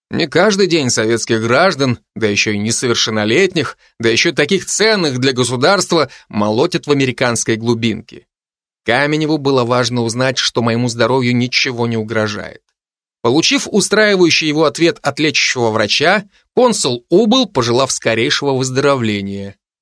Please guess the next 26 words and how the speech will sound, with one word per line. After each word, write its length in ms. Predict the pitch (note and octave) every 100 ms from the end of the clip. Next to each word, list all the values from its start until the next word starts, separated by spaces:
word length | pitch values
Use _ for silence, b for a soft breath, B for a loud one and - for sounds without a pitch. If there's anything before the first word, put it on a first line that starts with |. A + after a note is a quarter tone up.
| _ _ _ _ _
Визит 380 | - A#2+ C3 F#3+
консула — 400 | - G#3 F#3+ F3
это, 120 | D3+
конечно, 460 | C3 D3+ D3+ - B2
важно, 540 | B2 G3 A#2 G#2 A2+ _ _ _ _
но 160 | - G2+
куда 260 | A2+ A#2 C3+
значимо 560 | A#2+ C#3+ D#3 C3+ A#2+
лично 340 | A#2 C#3 B2 A2
для 140 | G#2+
меня 240 | G#2+ C3+
было 180 | B2 A2
то, 120 | A2 C3+
что 160 | -
на 160 | G#2+ F#2+
следующий 520 | - C3+ F3 - D3+
день 320 | C3+ E3+ A2 B B
в 80 | -
Миннеаполис 800 | G#2+ A2 A2+ B2 F3+ G#3 G#3 -
приехал 540 | C#3+ D3 F#3 F#3 D#3+
лично 520 | C#3+ F3 G3 - C#3 A#2
президент 680 | C3 B2+ C3 B2+ D#3+ B2+ -
Н 160 | C#3+ B2
Х 160 | -
Л 440 | G#2+ A2+ F3 F3 -
Циглер. 720 | - - G#3 A2+ G2 D2+ -